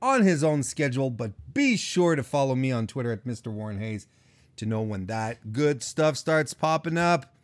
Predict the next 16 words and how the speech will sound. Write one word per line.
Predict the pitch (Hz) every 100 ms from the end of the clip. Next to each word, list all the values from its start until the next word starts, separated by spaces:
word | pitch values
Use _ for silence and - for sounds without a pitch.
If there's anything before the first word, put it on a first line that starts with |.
| _ _ _ _ _ _ _ _ _ _ _ _ _ _ _
Are | 113
we, | 123 147
speaking | - - - 190 190 165
of | 139
good | 127 160
stuff, | 120 - 175
are | 147
we | 170
gonna | 240 196
talk | 139 170 185 175
about, | 131 151 165 160 _ _ _ _ _ _ _ -
are | 131
we | 147 233
gonna | 214
talk | 151 165 165
about | 147 151 151